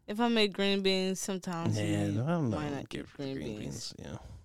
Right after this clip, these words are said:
Speaker 1: Yeah, he, if I make squash, he don't want squash.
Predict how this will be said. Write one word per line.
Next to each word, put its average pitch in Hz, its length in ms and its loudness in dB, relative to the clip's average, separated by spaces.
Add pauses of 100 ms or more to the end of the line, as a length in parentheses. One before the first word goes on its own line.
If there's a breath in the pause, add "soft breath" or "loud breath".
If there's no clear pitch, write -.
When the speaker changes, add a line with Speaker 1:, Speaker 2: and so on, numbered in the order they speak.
(1200 soft breath)
Speaker 1:
Yeah, 220 120 4
he, 247 260 2
if 196 220 -2
I 208 80 2
make 208 180 0
squash, 180 540 2
he 180 80 -6
don't 175 160 -2
want 160 140 -2
squash. 139 460 -4